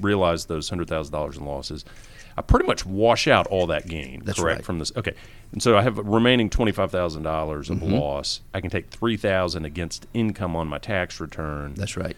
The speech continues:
Speaker 1: And then roll over that twenty-two thousand to the following year.
Speaker 2: That's correct.
Speaker 1: Okay.
Speaker 2: That's correct.
Speaker 1: I gotcha. Okay. And then one thing just kinda to throw in there for our listeners that I find is, is, um,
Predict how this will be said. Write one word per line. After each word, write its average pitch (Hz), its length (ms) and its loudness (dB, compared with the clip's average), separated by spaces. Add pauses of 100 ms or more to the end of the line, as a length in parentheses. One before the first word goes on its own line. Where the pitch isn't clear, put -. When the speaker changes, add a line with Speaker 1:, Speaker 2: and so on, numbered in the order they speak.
(160)
Speaker 1:
And 101 120 2
then 87 140 0
roll 101 280 6
over 85 240 2
that 82 220 -2
twenty-two 90 560 -2
thousand 78 480 -4
to 76 80 -6
the 78 80 -10
following 71 520 -8
year. - 100 -6
Speaker 2:
That's 101 240 2
correct. - 560 -8
Speaker 1:
Okay. - 180 -2
Speaker 2:
That's - 160 -8
correct. - 280 -12 (100)
Speaker 1:
I 85 80 0
gotcha. - 400 -8 (240)
Okay. - 180 -2 (480)
And 135 180 8
then 123 180 8
one 208 180 6
thing - 180 6
just - 300 -2
kinda 85 240 0
to 85 100 -6
throw 92 320 0
in 85 80 0
there 80 140 -2
for 85 140 0
our 78 80 0
listeners 80 460 -2 (760)
that 107 140 4
I 98 80 8
find 92 340 2
is, 87 240 2
is, 82 560 -2
um, 76 480 -6